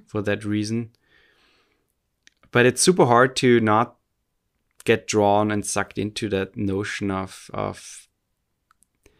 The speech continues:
comparing yourself and basically making yourself believe that, first of all, you are all the same. And second, that your, your path has to be as, uh, as that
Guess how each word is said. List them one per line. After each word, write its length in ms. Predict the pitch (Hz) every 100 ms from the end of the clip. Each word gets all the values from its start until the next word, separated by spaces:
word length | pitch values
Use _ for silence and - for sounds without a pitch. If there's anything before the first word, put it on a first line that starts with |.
| _ _ -
comparing 440 | 110 107 123 139
yourself 600 | 123 - 101 113 113 - _ -
and 240 | 123 104 - _ _
basically 520 | - 117 135 139 - 117
making 460 | 107 113 127 117
yourself 480 | 113 104 - 107 -
believe 320 | 104 107 117
that, 300 | 107 - _
first 240 | - 113 117
of 120 | 98
all, 240 | 101 98
you 280 | 98 98 98
are 80 | 98 95
all 220 | 107 98
the 80 | 95
same. 400 | 98 95 104 107 _ _ _ -
And 140 | 110
second, 340 | 104 107 117 107
that 180 | 104 -
your, 720 | 110 113 113 110 117 117 113 -
your 300 | 117 117 127
path 560 | - 98 104 113 - -
has 380 | - 107 107 -
to 80 |
be 480 | 101 107 104 104 104 _ _ _ _ _ _ _ -
as, 720 | 110 107 104 - - - - _ _ _ _ _ _ _ _ _ -
uh, 340 | 95 104 98 62
as 240 | 101 107
that 220 | 104 95